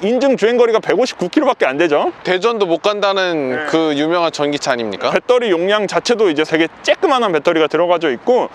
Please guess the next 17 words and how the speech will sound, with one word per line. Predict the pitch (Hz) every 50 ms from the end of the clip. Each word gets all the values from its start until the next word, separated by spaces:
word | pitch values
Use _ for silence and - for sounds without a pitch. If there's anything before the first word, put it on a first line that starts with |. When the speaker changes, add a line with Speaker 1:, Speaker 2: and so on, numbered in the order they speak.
| - -
Speaker 1:
공차 | - - 226 247 - 392 359
중량이 | 302 285 277 269 262 233
근데 | 190 190 190 196
가벼워요. | - - - 165 160 208 202 180 151 143 151 170 165 113 80 - - -
전기차들은 | - 175 196 240 262 262 - - 240 208 233 233 269 262 180 131 123
거의 | - 190 208 190 170 208
이 |
톤에 | 220 - - 370 349 240 196
육박하거나 | 233 - - 254 240 - - 240 180 185 180 185
혹은 | 202 262 311 277 294 247 180
이 | 170 180
톤에 | - 254 220 165
넘어가거나 | 139 143 185 240 277 262 247 233 214 180 175 156 139 127 127
이런 | 151 190 220 196
경우가 | - 175 180 196 190
굉장히 | - 165 156 156 196 202
많은데, | 160 120 123 135 143 147 160 208 214 139 -